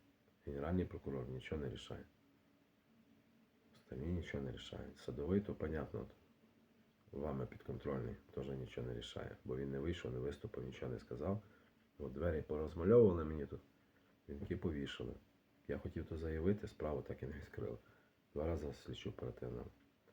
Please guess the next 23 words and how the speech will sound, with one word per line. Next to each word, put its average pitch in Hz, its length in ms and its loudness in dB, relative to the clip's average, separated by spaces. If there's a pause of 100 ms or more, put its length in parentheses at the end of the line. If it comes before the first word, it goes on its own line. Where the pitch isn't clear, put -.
(420)
Тобто - 220 -12
Садовий, 82 380 2
понятно, 87 480 0
ручний, 90 500 4 (260)
слово 69 220 0
сказати 71 420 -4
не 67 100 -2
може. 65 300 -6 (720)
Малюк 73 360 -2
теж. 64 300 -4 (480)
Тобто - 240 -8
всі, 101 500 2 (920)
кажуть, 78 380 -6 (760)
согласились 76 600 2
з - 280 -20
тим, 78 140 -2
що 67 180 -4
озвучено 64 500 -4
було. 92 320 2 (1000)
Получається, - 580 -4
прикуп - 380 -4
на 73 120 -4
кому? 62 300 -4